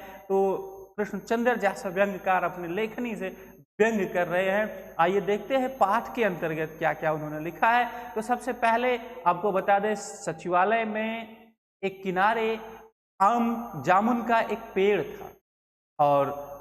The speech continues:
लेखक बताते हैं कि रात को बड़े जोर का झक्कड़ चला, सचिवालय की लान में जामुन का पेड़ गिर पड़ा। सवेरे जब माली ने देखा तो उसे पता चला कि पेड़ के नीचे एक आदमी दबा पड़ा है।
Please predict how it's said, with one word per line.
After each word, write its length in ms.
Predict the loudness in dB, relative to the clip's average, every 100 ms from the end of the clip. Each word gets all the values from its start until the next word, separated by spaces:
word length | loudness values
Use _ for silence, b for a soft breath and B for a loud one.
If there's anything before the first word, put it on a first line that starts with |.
| -18 _
लेखक 220 | 0 2 2
बताते 440 | 2 0 0 -2
हैं 220 | -4 -4
कि 360 | -4 -4 -4 -2
रात 380 | 2 2 2 0
को 100 | 0
बड़े 220 | 2 0
जोर 420 | 2 4 4 2
का 100 | 2
झक्कड़ 360 | 0 -2 -6 -6
चला, 380 | 0 2 2 0 -10 -16 -20 _ _ -6
सचिवालय 460 | 0 2 4 2
की 180 | 0 0
लान 320 | 2 4 4
में 260 | 2 -2 -2
जामुन 340 | 0 0 0
का 160 | -2 -6
पेड़ 360 | -4 -2 -2
गिर 220 | -4 -4 -6
पड़ा। 520 | -6 -10 -12 -20 -20 _ _ _ _ _ _ _ _ -6
सवेरे 360 | -2 2 2 2
जब 180 | 0 0
माली 360 | 2 2 2
ने 140 | 0 -2
देखा 380 | 0 0 -2
तो 220 | -2 0 -2 -2 -14 -8
उसे 220 | -6 -4
पता 320 | -2 -2 2 2
चला 280 | 2 2
कि 160 | 2 -2
पेड़ 360 | -2 0 0 0
के 160 | -4
नीचे 380 | -4 -4 -2 -2
एक 280 | -2 -4 -2
आदमी 380 | 0 2 0 -2
दबा 320 | -2 0 0
पड़ा 300 | 2 0 0
है। 560 | 0 0 0 -4 -12